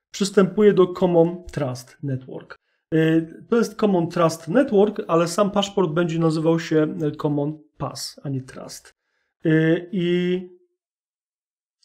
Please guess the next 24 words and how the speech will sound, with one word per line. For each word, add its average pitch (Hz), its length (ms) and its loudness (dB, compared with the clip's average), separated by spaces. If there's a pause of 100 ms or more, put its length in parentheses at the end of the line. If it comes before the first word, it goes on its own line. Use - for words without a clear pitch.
to 160 480 4
A 170 140 4
C 220 260 4
I 185 340 0
World 170 460 4 (420)
to 196 120 6
jest, 196 440 4
jak 175 260 2
sprawdzałem, 180 800 4
to 175 140 0
jest 208 160 2
taka 190 440 2 (160)
organizacja, 180 640 2
która 190 320 0
zrzesza 160 480 2
lotniska 190 680 2 (380)
i, 190 360 6 (120)
e, 180 200 0
nie 208 140 2
sprawdzałem 214 460 2
dokładnie, 165 600 2
ale 170 160 2
sprawdziłem, 185 680 0
że, 190 400 2